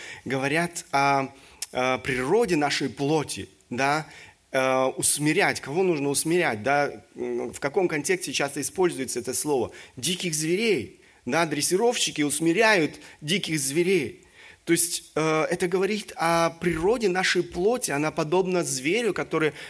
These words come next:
э, восстает, который, э, пытается, эм, действительно на-, нападать, эм, порабощать. Кого порабощают? Человека, который, м, а, является повстанцем,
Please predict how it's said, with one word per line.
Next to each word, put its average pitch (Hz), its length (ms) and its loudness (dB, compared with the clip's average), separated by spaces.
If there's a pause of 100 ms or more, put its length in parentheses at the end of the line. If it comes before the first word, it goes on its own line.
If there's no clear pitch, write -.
(180)
э, 151 340 4
восстает, 160 880 0
который, 156 640 0
э, 147 240 0
пытается, 175 880 0 (380)
эм, 151 420 2
действительно 175 540 2
на-, 170 180 2
нападать, 160 960 0 (1300)
эм, 135 520 2 (280)
порабощать. 170 880 2
Кого 170 280 0
порабощают? 165 920 0
Человека, 156 500 0
который, 147 680 0
м, 120 280 -4
а, 120 560 0 (160)
является 123 720 -2
повстанцем, 156 1080 0